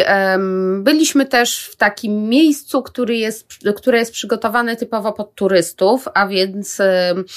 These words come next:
Cayo Santa Maria, czasem na Cayo Coco też lecą turyści, to podobnie wygląda. My na to Cayo Santa Maria zdecydowaliśmy się ze względu na autostradę na oceanie.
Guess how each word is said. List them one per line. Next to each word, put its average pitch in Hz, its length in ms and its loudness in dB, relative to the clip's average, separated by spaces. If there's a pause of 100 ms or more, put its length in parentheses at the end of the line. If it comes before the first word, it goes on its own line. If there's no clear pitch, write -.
(300)
Cayo 226 280 0
Santa 202 340 0
Maria, 175 640 2 (280)
czasem 220 300 -2
na 202 120 0
Cayo 196 280 2
Coco 196 380 0
też 160 440 -2
lecą 185 400 0
turyści, 190 420 -4
to 190 100 0
podobnie 196 420 0
wygląda. 208 500 0
My 196 160 -2
na 190 180 -2
to 185 180 -4
Cayo 190 300 0
Santa 190 380 -4
Maria 196 360 0
zdecydowaliśmy 180 800 -2
się 190 140 -2
ze 185 140 -2
względu 240 440 0
na 220 120 2
autostradę 214 640 -2
na 185 380 0
oceanie. 151 680 -2